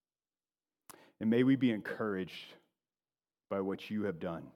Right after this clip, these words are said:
And for those who hear my voice, who have not trusted in the Jesus of the Bible, but trust in a Jesus of their own making, God, I pray that you would convict their hearts and they would repent and believe for the first time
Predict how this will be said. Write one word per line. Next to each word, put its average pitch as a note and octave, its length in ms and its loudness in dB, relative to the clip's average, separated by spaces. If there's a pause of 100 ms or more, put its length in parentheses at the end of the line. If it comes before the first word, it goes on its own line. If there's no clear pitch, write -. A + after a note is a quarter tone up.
(1500)
And - 80 -12
for A2 100 -4
those A2+ 260 2
who A2+ 80 0
hear G#2+ 180 0
my G2 160 0
voice, F#2+ 300 -2
who G2+ 220 -6
have G#2+ 200 0
not G2+ 180 -2
trusted F2+ 560 -8 (380)
in G2+ 200 -6
the A2+ 160 2
Jesus G2 520 -6
of F#2 100 -4
the F#2+ 80 -6
Bible, F2 440 -2 (440)
but A2+ 100 2
trust B2+ 380 2
in A#2+ 100 4
a A2+ 80 2
Jesus A#2+ 420 0
of A#2 120 2
their B2+ 140 4
own A#2 220 0
making, G#2+ 440 0 (360)
God, A#2 200 6
I A#2 60 6
pray B2 340 4
that A2 260 0
you B2+ 180 4
would A2+ 220 2
convict B2 420 -2
their A#2 140 2
hearts A2 420 0
and G2+ 140 -2
they G#2+ 80 0
would G#2 160 -4
repent B2 540 -4
and G#2+ 120 -4
believe G#2 440 -2
for G#2+ 160 -8
the F#2 80 -8
first - 360 0
time F#2+ 380 -4